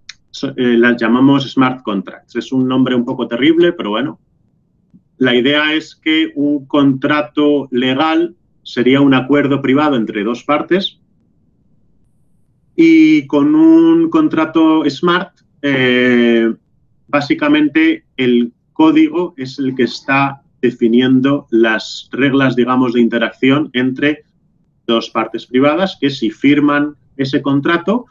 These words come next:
bueno, pues están definiendo su interacción a través de esa, de ese código que es visible por las dos partes.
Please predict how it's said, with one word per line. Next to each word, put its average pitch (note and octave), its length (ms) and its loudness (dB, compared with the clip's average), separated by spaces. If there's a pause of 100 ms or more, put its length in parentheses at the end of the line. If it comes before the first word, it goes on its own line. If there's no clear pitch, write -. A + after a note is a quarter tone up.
(160)
bueno, A#2+ 220 -8
pues G#2+ 180 -10
están A#2 520 -4
definiendo A#2 480 -2
su B2 100 -6
interacción A2+ 500 -4
a C3+ 80 -6
través G#2+ 380 -4
de G2 100 -2
esa, F#2+ 540 -4
de A2 80 -4
ese G#2+ 180 -4
código A2 460 -6 (360)
que B2 100 -4
es A2 100 -4
visible A#2+ 400 0
por A2 160 -4
las F#2 160 -4
dos F#2+ 160 -10
partes. - 480 -20